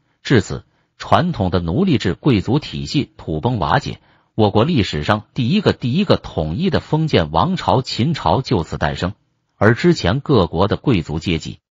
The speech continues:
也就彻底变成了旧贵族。但是俗话说“瘦死的骆驼比马大”，虽然旧贵族没落了，但是那只是相对于从前的他们，在平民百姓眼中，旧贵族依然是庞然大物的存在。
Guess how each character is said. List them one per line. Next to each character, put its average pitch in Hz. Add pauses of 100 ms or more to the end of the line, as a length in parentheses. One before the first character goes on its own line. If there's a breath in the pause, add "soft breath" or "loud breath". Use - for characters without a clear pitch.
(440)
也 104
就 107
彻 117
底 85
变 98
成 98
了 95
旧 101
贵 113
族。 80 (320)
但 95
是 92
俗 113
话 92
说 143
“瘦 143
死 -
的 92
骆 135
驼 -
比 107
马 78
大”， - (320 soft breath)
虽 -
然 92
旧 92
贵 110
族 82
没 139
落 73
了， - (380)
但 92
是 92
那 90
只 80
是 85
相 123
对 101
于 95
从 151
前 85
的 165
他 82
们， 67 (360)
在 90
平 107
民 131
百 78
姓 135
眼 71
中， 127 (340 soft breath)
旧 95
贵 101
族 85
依 170
然 101
是 -
庞 127
然 117
大 110
物 123
的 78
存 69
在。 -